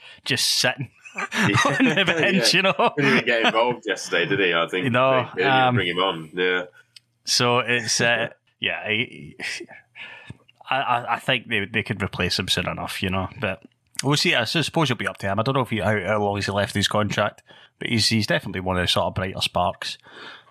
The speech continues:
Speaker 1: um, in that City side. But we should move on, mate. We should come in and talk about Liverpool. Uh, I'm just gonna pull up the team selection. And it looks like Liverpool haven't rotated even in the slightest bit.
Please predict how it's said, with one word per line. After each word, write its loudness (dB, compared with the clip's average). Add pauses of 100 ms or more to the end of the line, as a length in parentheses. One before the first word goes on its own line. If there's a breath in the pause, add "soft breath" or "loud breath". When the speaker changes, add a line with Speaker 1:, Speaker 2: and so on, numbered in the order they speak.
(140)
Speaker 1:
um, 0
in 0
that 0
City -2
side. -2
But 0
we 2
should 2
move 0
on, 2
mate. 2
We -4
should -2
come 2
in 2
and 0
talk -2
about -2
Liverpool. -2 (280 soft breath)
Uh, 0
I'm -6
just 0
gonna -2
pull -4
up -12
the -16
team -12
selection. -2 (520)
And 2
it -2
looks 0
like 0 (100)
Liverpool 0
haven't 0
rotated -2 (180)
even 0
in 4
the 2
slightest -4
bit. 2